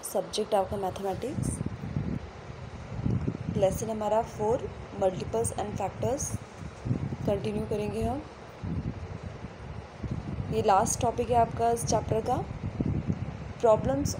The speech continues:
on एचसीएफ़ and एलसीएम। तो आपके कुछ क्वेश्चंस हैं आपके, अ, वर्ड फॉर्म में, वर्ड प्रॉब्लम्स हैं आपकी एचसीएफ़ and एलसीएम में, यानी कि हाईएस्ट कॉमन फैक्टर and एलसीएम की फुल फॉर्म लोवेस्ट कॉमन मल्टीपल।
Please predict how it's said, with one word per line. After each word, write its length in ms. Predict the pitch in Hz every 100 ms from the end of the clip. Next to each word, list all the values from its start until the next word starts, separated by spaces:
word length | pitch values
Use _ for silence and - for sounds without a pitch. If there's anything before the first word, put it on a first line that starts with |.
| -
on 420 | 214 247 - -
एचसीएफ़ 420 | 196 - 247 262 -
and 420 | 202 285 440 -
एलसीएम। 420 | 196 185 - 175 156 - - - - - - - -
तो 60 |
आपके 200 | 233 240
कुछ 180 | 254 277
क्वेश्चंस 540 | - 226 220 269 277 254
हैं 340 | 233 226 247
आपके, 360 | - 208 - 233
अ, 300 | 202 - 202 202
वर्ड 220 | 196 226 226
फॉर्म 320 | - 233 220
में, 280 | 226 247 254
वर्ड 300 | 202 208 214
प्रॉब्लम्स 520 | 220 196 202 233 220
हैं 80 | 220
आपकी 440 | 208 - 226 269 - - - - - 202
एचसीएफ़ 400 | 196 - 254 240
and 220 | 233 -
एलसीएम 340 | 185 185 226
में, 220 | 226 247 381 - - - - 202
यानी 140 | 208
कि 100 | 220
हाईएस्ट 420 | 214 208 202 226
कॉमन 280 | 240 226 233
फैक्टर 540 | 226 220 - 240 285 339 - - -
and 560 | - 214 254 311 - -
एलसीएम 360 | 196 202 233 220
की 100 | 233
फुल 200 | 240 214
फॉर्म 380 | 240 247 285 285 - - -
लोवेस्ट 440 | - 202 202 240 -
कॉमन 320 | 208 196 294 - - - -
मल्टीपल। 420 | 202 180 - 165